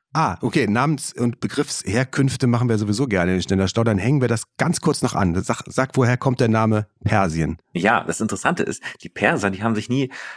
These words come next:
Speaker 2: äh, Perser genannt. Der Begriff Persien, der stammt eigentlich wohl von den, äh, Griechen. Die haben ihre Erzfeinde pauschal nach einem Volksstamm bezeichnet, der in der Provinz Pars,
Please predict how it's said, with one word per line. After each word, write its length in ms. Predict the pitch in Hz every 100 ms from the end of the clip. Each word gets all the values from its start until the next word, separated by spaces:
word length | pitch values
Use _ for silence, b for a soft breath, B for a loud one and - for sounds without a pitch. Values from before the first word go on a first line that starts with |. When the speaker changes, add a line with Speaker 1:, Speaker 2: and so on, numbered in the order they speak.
| B
Speaker 2:
äh, 180 | - 92
Perser 400 | - 104 113 98
genannt. 380 | 92 101 101 -
Der 80 | 71
Begriff 500 | 82 85 120 175 -
Persien, 360 | 87 98 98
der 100 | 85
stammt 240 | - 98 87
eigentlich 320 | 92 - -
wohl 100 | 82
von 160 | -
den, 240 | 76 73 -
äh, 180 | - 69
Griechen. 640 | - - 123 - 67 69 - B B B
Die 200 | 101 120
haben 300 | 110 98 -
ihre 340 | - 78 65 -
Erzfeinde 560 | 113 - - 73 71
pauschal 460 | 69 78 76 85 104
nach 160 | 87
einem 320 | - 80 78 -
Volksstamm 640 | - 98 - - - 65
bezeichnet, 500 | - - - - 78
der 100 | -
in 120 | 69
der 100 | 64
Provinz 400 | - - 80 78
Pars, 540 | - - 82 98 -